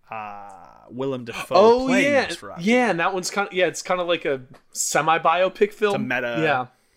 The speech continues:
Speaker 1: Yeah, it's a, it's a meta
Speaker 2: Mm-hmm.
Speaker 1: biopic, like, alternate history where he actually is a vampire.
Speaker 2: Yeah.
Speaker 1: It's pretty good.
Speaker 2: I need to
Speaker 1: Um,
Speaker 2: s-, I know, I
Speaker 1: same
Speaker 2: need
Speaker 1: thing
Speaker 2: to
Speaker 1: with the
Speaker 2: see
Speaker 1: Bram
Speaker 2: that.
Speaker 1: Stoker movie. That one's pretty good.
Speaker 2: Mm-hmm.
Speaker 1: Uh, so the movie I'm gonna
Speaker 2: Yes.
Speaker 1: recommend to you,
Speaker 2: Okay.
Speaker 1: Matt, is, I just had it. Well, shoot, what was it? Um,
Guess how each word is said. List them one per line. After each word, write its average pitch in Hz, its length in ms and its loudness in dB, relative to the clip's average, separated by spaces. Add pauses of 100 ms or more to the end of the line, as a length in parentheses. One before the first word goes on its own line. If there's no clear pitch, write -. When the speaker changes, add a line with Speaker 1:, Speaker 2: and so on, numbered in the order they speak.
(600)
Speaker 1:
Yeah, 160 200 2
it's - 120 -6
a, 160 100 -4
it's 160 100 -8
a 165 60 -2
meta 151 380 -2
Speaker 2:
Mm-hmm. 147 80 -4
Speaker 1:
biopic, 127 580 -6
like, 113 300 -12
alternate 117 400 -12
history 117 340 -10
where 107 140 -10
he 107 120 -12
actually 104 360 -12
is 110 100 -10
a 113 60 -12
vampire. 113 420 -8
Speaker 2:
Yeah. 143 200 2
Speaker 1:
It's 120 80 -6
pretty 98 200 -10
good. 82 300 -18 (420)
Speaker 2:
I 92 180 -10
need 147 100 -6
to - 40 -4
Speaker 1:
Um, 127 40 -10
Speaker 2:
s-, - 200 -12
I 143 80 -6
know, 143 100 -4
I 127 40 -4
Speaker 1:
same 127 40 -8
Speaker 2:
need 131 60 -10
Speaker 1:
thing 151 120 -2
Speaker 2:
to 175 80 -2
Speaker 1:
with 151 80 -4
the 143 60 -8
Speaker 2:
see 131 40 -12
Speaker 1:
Bram 127 200 -6
Speaker 2:
that. 117 60 -14
Speaker 1:
Stoker 113 340 -10
movie. 104 200 -12
That 107 80 -10
one's 110 140 -16
pretty - 200 -10
good. 135 240 -10
Speaker 2:
Mm-hmm. 131 100 -18 (360)
Speaker 1:
Uh, 139 260 -4
so 196 180 -2
the 175 80 -2
movie 262 220 0
I'm 294 60 -4
gonna - 120 0
Speaker 2:
Yes. 208 80 2
Speaker 1:
recommend 165 380 -2
to 135 60 -4
you, 120 220 -4
Speaker 2:
Okay. 117 140 0
Speaker 1:
Matt, 113 400 -4
is, 113 440 -10
I - 160 -16
just 156 220 -12
had 110 340 -8
it. - 200 -20
Well, 104 120 -20
shoot, - 520 -16
what 110 120 -16
was 98 200 -20
it? 90 260 -20
Um, 104 440 -18